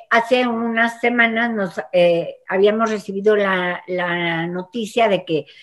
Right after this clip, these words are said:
Alejandra había apuñalado nueve veces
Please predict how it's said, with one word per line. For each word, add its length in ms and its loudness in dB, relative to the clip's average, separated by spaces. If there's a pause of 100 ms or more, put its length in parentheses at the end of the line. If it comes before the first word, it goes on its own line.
(220)
Alejandra 480 4
había 220 4
apuñalado 720 2
nueve 400 2
veces 540 0